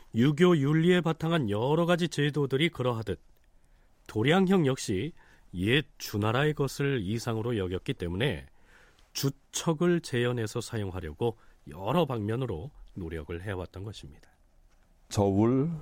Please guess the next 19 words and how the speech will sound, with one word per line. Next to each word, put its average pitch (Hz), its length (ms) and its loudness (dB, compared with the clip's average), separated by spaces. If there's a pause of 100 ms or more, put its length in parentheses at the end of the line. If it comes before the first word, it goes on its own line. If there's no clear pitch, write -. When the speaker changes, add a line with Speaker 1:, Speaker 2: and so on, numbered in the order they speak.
(160)
Speaker 2:
또 95 240 6
되나 98 460 4
말, 90 240 2
호흡, 127 420 4 (640)
그리고 85 400 4
자, 101 500 0 (840)
이런 135 340 4
것들 113 420 2
가운데서 98 440 4
다시 135 380 4
기준이 104 420 4
되는 87 240 6
것은 85 240 4
자입니다. 73 580 2 (800)
그래서 95 340 4 (440)
이 92 180 6
자를 117 500 2
먼저 104 300 2
만들고, 104 840 4